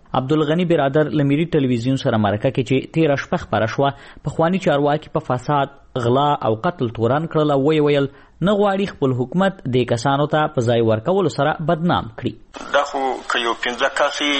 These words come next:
Speaker 2: یا ټول نظام هم په بدنامېږي، ځکه دوی د خپل عادت څخه اوړي نه. چا کوم عادت درلودی، که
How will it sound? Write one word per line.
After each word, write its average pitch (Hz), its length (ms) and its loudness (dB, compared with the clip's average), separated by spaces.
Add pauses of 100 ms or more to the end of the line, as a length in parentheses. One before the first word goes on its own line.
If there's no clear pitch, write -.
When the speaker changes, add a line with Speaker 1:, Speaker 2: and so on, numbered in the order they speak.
Speaker 2:
یا 120 100 2 (140)
ټول 135 320 -2
نظام 135 420 0
هم 147 480 -2
په 123 140 -2
بدنامېږي، 127 760 -2 (120)
ځکه 151 240 -2
دوی 151 160 -2
د 123 120 0
خپل 131 220 0
عادت 131 320 -2
څخه - 420 -4
اوړي 113 300 -2
نه. 123 100 -2 (240)
چا - 200 0
کوم 151 240 0
عادت 131 320 -2 (100)
درلودی، 123 500 -2
که - 80 -4